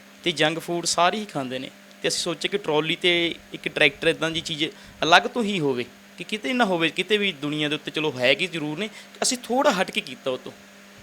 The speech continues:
ਕਿ ਕੁਛ ਦੇਖੇ ਦੁਨੀਆ। ਇੱਕ ਟਰਾਲੀ ਦੇ ਉੱਤੇ ਤੁਸੀਂ ਦੇਖਿਆ ਹੋਣਾ ਸਾਰਾ ਕੁਛ ਸਿਸਟਮ ਅਸੀਂ, ਅ,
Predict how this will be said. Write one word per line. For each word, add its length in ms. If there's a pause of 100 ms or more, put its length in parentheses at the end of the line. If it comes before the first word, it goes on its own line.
(120)
ਕਿ 60
ਕੁਛ 180
ਦੇਖੇ 340
ਦੁਨੀਆ। 360 (220)
ਇੱਕ 140
ਟਰਾਲੀ 340
ਦੇ 140
ਉੱਤੇ 160
ਤੁਸੀਂ 160
ਦੇਖਿਆ 320
ਹੋਣਾ 160
ਸਾਰਾ 260
ਕੁਛ 220
ਸਿਸਟਮ 360
ਅਸੀਂ, 220
ਅ, 760